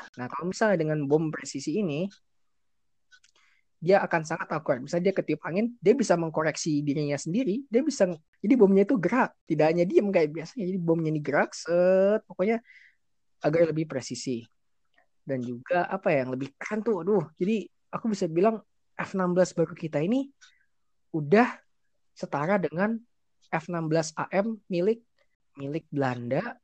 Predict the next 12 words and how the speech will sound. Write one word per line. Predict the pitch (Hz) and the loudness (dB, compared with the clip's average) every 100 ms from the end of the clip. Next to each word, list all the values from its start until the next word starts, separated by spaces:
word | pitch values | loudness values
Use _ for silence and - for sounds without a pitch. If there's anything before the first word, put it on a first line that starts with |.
| _ _ _ | _ _ _
Denmark, | - 147 123 120 165 254 _ _ | -2 0 0 0 -2 -2 _ _
Norwegia, | 143 139 131 127 127 196 - _ _ | -6 -2 -2 -2 2 2 2 _ _
Belgia. | - 135 135 156 190 - _ _ _ | -4 -2 -2 2 0 0 _ _ _
Udah, | 160 123 _ _ | -4 -4 _ _
kita | - 180 151 - _ _ | -2 -2 -2 -8 _ _
udah | 165 147 | -2 0
sama. | - 165 160 - _ _ _ _ - _ _ | 0 -4 -4 -8 _ _ _ _ -20 _ _
Dan | 156 147 | 0 0
itu | 151 202 | 0 -2
juga | 180 151 156 151 - _ _ | 0 0 -2 -2 -8 _ _
alhamdulillah | 160 123 131 135 131 127 | -10 -6 -6 -4 -4 -4
banget | 151 190 | -4 -4